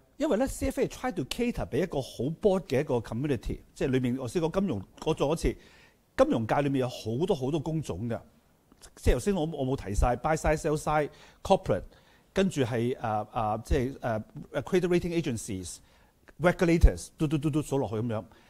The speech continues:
咁佢 try to create 到一套嘅 ethics，即係 cover 晒所有工種。嗱，所以 level one嘅 ethics 咧，你問我咧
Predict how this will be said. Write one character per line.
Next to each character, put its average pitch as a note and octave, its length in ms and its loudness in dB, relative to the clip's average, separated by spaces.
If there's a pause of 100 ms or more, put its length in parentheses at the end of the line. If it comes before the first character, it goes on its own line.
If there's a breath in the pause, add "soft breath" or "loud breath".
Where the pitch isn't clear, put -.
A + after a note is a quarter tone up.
(280 soft breath)
咁 D4+ 80 -2
佢 D#4+ 120 4
try C#4+ 260 2
to G#3+ 80 0
create F#3+ 200 0
到 G#3 100 2
一 A#3 140 -2
套 - 180 -4
嘅 D3 200 -2
ethics， - 420 4
即 F#3+ 80 -2
係 D3+ 40 -2
cover - 280 -4
晒 B2+ 160 -4
所 C#3+ 160 -2
有 C#3 40 -2
工 D#3 240 -2
種。 G2 200 -6 (1000 soft breath)
嗱， D3+ 100 2
所 D4+ 140 -2
以 C4+ 40 2
level D4+ 340 2
one - 20 0
嘅 A#3+ 120 0
ethics - 520 2
咧， G3+ 100 2
你 D3+ 60 0
問 A#2 140 -2
我 A2 140 0
咧 F#3 160 -2